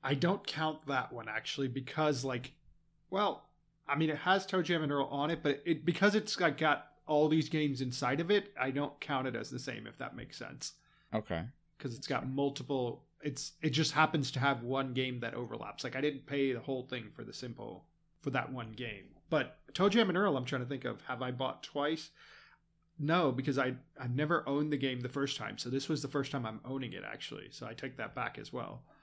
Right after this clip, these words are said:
Speaker 1: Sonic and stuff, no, I wouldn't have. Twisted Metal is the franchise that comes to mind, but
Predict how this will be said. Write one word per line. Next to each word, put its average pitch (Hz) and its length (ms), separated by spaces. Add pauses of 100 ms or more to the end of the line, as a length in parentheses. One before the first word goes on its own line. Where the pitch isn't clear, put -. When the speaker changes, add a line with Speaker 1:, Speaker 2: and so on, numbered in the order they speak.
(500)
Speaker 1:
Sonic 170 600
and 185 120
stuff, 170 360
no, 131 540
I 123 60
wouldn't 135 240
have. 139 200
Twisted - 380
Metal 165 240
is 135 120
the 147 60
franchise 135 560
that 127 140
comes 127 280
to 131 80
mind, 123 380
but 120 220